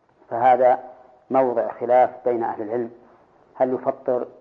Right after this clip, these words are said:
أو لا يفطر. وبعد هذه المقدمة يتبين لنا أن استعمال الصائم للمعجون لتنقية أسنانه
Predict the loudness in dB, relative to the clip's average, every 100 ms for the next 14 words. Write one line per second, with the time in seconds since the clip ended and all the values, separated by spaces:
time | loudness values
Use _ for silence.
0 | _ 0 2 -2 -6 -14 -20 -20 _ -20
1 | _ _ _ _ _ _ _ _ _ _
2 | _ _ _ _ _ 2 6 6 6 4
3 | 2 -2 0 0 0 0 -2 -4 -16 _
4 | _ _ _ _ _ _ _ -6 -2 0
5 | 2 2 2 0 2 2 0 -4 -6 -6
6 | -8 -8 0 2 2 -4 0 2 2 -2
7 | -8 -12 -18 _ _ _ _ _ _ -6
8 | -4 0 0 0 -2 -2 -2 -6 -12 _
9 | _ -12 -6 -6 -2 0 2 2 0 -2
10 | -10 -6 -2 -2 -2 -6 -10